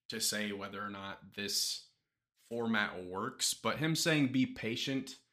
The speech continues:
tells me a couple things. One, he understands where we're coming, where, well, not me, I, I'm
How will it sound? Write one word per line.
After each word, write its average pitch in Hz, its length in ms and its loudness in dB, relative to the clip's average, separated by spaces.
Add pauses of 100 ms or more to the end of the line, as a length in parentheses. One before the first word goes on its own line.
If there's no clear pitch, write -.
(1200)
tells 165 360 4
me 151 460 2 (720)
a - 20 -10
couple 131 260 0
things. 123 400 -2
One, 117 540 0 (2000)
he 127 120 2
understands 117 920 2
where 113 180 2
we're 107 120 0
coming, 98 420 0
where, 107 240 2 (220)
well, - 200 -8
not 85 240 -6
me, 92 220 -2
I, 87 160 2 (120)
I'm 98 340 -2